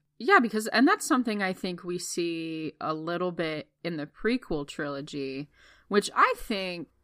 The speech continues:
George Lucas, in my opinion, is just not a very good writer. He's a very good filmmaker. He's just not a very good writer. You have the story of Anakin Skywalker already, like, set up. Like, that was a joke I made for a while, that, like,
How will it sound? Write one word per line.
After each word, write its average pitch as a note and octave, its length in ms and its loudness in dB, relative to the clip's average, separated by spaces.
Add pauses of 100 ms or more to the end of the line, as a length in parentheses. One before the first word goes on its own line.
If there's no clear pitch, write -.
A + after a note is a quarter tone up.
(300)
George E4+ 260 6
Lucas, F#3 480 4
in F#3+ 200 0
my F3 160 4
opinion, E3 720 -2
is F#3 160 2
just F#3 220 -2
not D#3 180 4
a D3+ 60 0
very D3 260 0
good C3+ 160 -8
writer. C#3 360 -4
He's D#3+ 200 -2
a F3 80 0
very F3+ 240 4
good F3+ 160 2
filmmaker. D#3+ 580 0
He's D#3 180 -2
just - 180 -4
not B2 160 -2
a C3+ 60 -4
very C#3 220 -6
good C3+ 120 -8
writer. B2+ 460 -4 (520)
You G3 220 2
have B3+ 300 8
the G3+ 220 4
story F#3+ 600 6
of F3 100 4
Anakin E3+ 440 0
Skywalker D#3 720 2
already, D3+ 340 2
like, D3 220 -4
set - 380 0
up. D3 340 0
Like, F3 160 -2
that F3+ 160 8
was G3+ 140 0
a F3+ 60 2
joke C#3 360 -4
I F3+ 140 0
made F#3+ 220 -4
for G3 180 2
a G3 80 2
while, G3+ 380 4
that, D#3 140 -2
like, D#3 280 -2